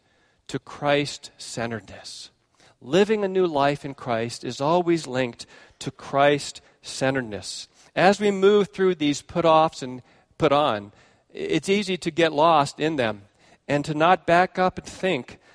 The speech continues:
about what Pastor DeBruin preached on two weeks ago, that we have learned Jesus Christ. We have been made new in Christ. Ephesians is full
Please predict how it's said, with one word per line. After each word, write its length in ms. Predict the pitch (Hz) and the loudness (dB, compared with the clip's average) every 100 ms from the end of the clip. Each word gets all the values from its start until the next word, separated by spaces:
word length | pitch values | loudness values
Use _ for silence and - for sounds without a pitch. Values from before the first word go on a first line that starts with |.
| - | -10
about 300 | 139 156 143 | 2 4 4
what 180 | 147 143 | 2 2
Pastor 320 | 156 165 - | 2 0 0
DeBruin 520 | 139 127 170 185 151 - | -12 -2 2 2 2 -2
preached 300 | - 160 - | -4 -4 0
on 200 | 147 135 | 0 0
two 200 | - 170 | -2 -2
weeks 280 | 170 190 - | 0 -2 -6
ago, 280 | 143 127 131 | -2 0 2
that 240 | 131 127 - - - _ | 2 0 -2 -18 -20 _
we 220 | 151 233 | -4 0
have 180 | 190 139 | 2 0
learned 720 | 127 135 202 220 220 226 208 - | -2 0 2 2 0 -2 -6 -12
Jesus 420 | 127 190 202 196 | -6 -6 -6 -8
Christ. 680 | - 185 185 196 123 - - _ - - | -10 -6 -2 -2 -4 -12 -18 _ -20 -4
We 160 | 180 | 4
have 100 | 240 | 4
been 200 | 185 175 | 4 0
made 400 | 170 180 175 165 | 2 4 4 2
new 400 | 139 156 196 208 | -6 2 6 6
in 200 | 208 185 | 4 -2
Christ. 760 | 202 - 190 214 185 123 - - _ _ _ - | -8 -6 0 2 2 0 -8 -16 _ _ _ -10
Ephesians 580 | 143 208 233 233 214 180 | -6 0 2 2 -2 -2
is 220 | 147 - | -4 -4
full 680 | - - 240 254 165 135 | -6 2 6 8 8 6